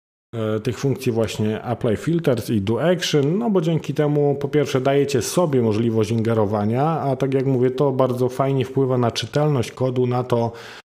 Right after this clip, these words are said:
e, jak też, e, sami gdzieś tam w dłuższym okresie możemy z tym kodem pracować. No oprócz tego, e, każdy będzie mógł ten wasz kod zmodyfikować, w zasadzie nie kod, tylko działanie tego kodu zmodyfikować.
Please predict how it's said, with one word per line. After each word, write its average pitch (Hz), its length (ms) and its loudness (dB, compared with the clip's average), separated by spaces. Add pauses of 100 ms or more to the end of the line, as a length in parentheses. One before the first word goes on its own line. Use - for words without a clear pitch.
(280)
e, 120 220 -2
jak 127 280 0
też, - 340 -2
e, 120 260 0
sami 127 360 -2
gdzieś 113 180 -2
tam 113 160 0
w 104 60 -4
dłuższym 123 400 -2
okresie 123 400 -2
możemy 113 500 2
z - 80 -10
tym 117 160 0
kodem 120 280 0
pracować. 185 640 0 (400)
No 247 160 0
oprócz 175 320 -2
tego, 139 440 2 (280)
e, 120 80 -2
każdy 123 420 -2
będzie 110 300 0
mógł 110 460 -2
ten 104 240 -2
wasz 107 260 0
kod 113 280 -4
zmodyfikować, 107 1160 -2
w 95 80 -10
zasadzie 104 380 -2
nie 117 300 0 (320)
kod, 226 360 -2
tylko 143 300 2
działanie 117 440 2
tego 104 260 -2
kodu 107 240 0
zmodyfikować. 104 920 0